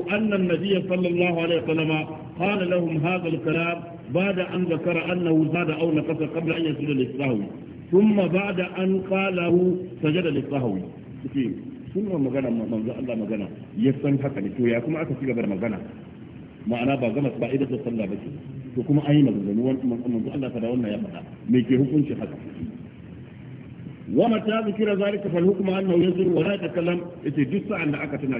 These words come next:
cewa ai, ai kare ne ko ai rage, ba za a yi magana ba, cika sallah za a yi, sai a yi sujjada. "ولا يأتي بمناسب للصلاة." A zauna kuma ana tattaunawa, kuma ai, ai abin da ya fita cikin sallah ke. "ويجاب عن هذا الإشكال بثلاثة أجوبة."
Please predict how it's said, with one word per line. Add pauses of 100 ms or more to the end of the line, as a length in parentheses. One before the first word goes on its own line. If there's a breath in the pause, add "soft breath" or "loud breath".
cewa
ai,
ai
kare
ne
ko
ai
rage,
ba
za
a
yi
magana
ba,
cika
sallah
za
a
yi,
sai
a
yi
sujjada. (320)
"ولا
يأتي
بمناسب
للصلاة." (260)
A
zauna
kuma
ana
tattaunawa, (240)
kuma
ai,
ai
abin
da
ya
fita
cikin
sallah
ke. (800)
"ويجاب
عن
هذا
الإشكال
بثلاثة
أجوبة."